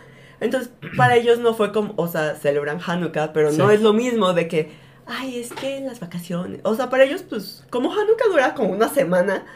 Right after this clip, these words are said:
Speaker 1: pues, siguen su vida normal, de que el trabajo y todo.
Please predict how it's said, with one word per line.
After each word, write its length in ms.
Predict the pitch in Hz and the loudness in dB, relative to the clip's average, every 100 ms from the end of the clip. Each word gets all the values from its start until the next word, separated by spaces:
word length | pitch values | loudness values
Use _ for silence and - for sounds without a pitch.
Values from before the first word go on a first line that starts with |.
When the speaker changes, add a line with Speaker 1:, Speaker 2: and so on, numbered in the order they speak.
| - - - - _ - - | -20 -20 -20 -20 _ -20 -14
Speaker 1:
pues, 140 | 175 | -14
siguen 480 | - - 180 156 196 | -12 -6 -4 -2 -2
su 100 | 311 | 0
vida 220 | 214 180 | 6 6
normal, 440 | 175 156 175 190 165 | 6 4 4 4 2
de 120 | 151 | 0
que 80 | 147 | -4
el 80 | |
trabajo 560 | 143 139 147 147 - 180 | -6 -4 -4 -6 -8 -10
y 80 | 190 | -8
todo. 500 | - 175 214 160 | -2 0 0 -2